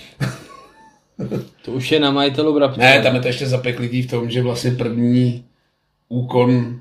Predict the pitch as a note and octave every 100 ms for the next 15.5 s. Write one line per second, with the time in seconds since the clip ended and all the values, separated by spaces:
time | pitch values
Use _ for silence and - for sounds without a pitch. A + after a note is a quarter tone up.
0 | - A2+ - A#2 A#2+ A#2+ A#2 - B2 A#2+
1 | A2+ A#2+ A#2 - - - - B2+ A#2+ -
2 | B2 B2+ A#2 A#2+ A#2 A#2 A#2+ A#2 A#2+ A#2+
3 | A#2 A#2+ B2 - _ - - - - G#2+
4 | G#2+ A#2 A2+ A#2 A2 A2 A#2 A#2 A#2 A2
5 | A2+ A#2 A#2 A#2 A#2+ A2 A2 A#2 A2+ A2+
6 | A#2+ G#2+ A2 A#2+ G#2+ A2 A2+ A#2 A2 A2
7 | G#2+ A2+ - A2 A2 - A3 C3+ B2 A2
8 | A2 - _ - _ - A2 A#2 A#2 A2
9 | G#2 A#2 G#2 B2 B2 A#2+ - A2+ A#2 A#2
10 | A2+ A#2 A#2+ B2 A#2 A2 G#2 A2 A2+ A#2
11 | F3+ B2 - _ _ _ - _ _ _
12 | - C3+ A#2 D#3 D#3+ E3 F#3+ G3+ - F3+
13 | F#3 F3+ F#3 F#3 F3+ F#3 F3+ F#3 F#3 E3+
14 | F3+ D#3 C#3 D3 D3+ E3 D#3+ E3+ - F3+
15 | F3 D#3+ C3 B2 A2+